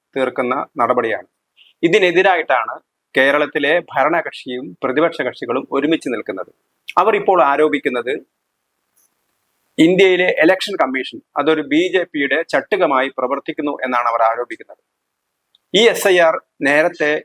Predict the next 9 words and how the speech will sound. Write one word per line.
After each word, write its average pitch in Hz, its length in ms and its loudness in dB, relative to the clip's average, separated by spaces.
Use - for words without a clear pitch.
ബീഹാറിൽ 175 540 0
നടപ്പിലാക്കിയിരുന്നു. 123 880 -4
അന്ന് 175 300 0
അതിനെതിരായി 139 960 -2
വലിയ 180 460 0
യാത്ര 175 440 0
നടത്തുകയാണ് 127 760 -4
ആര് 147 180 2
ചെയ്തിരുന്നത്? 127 640 -4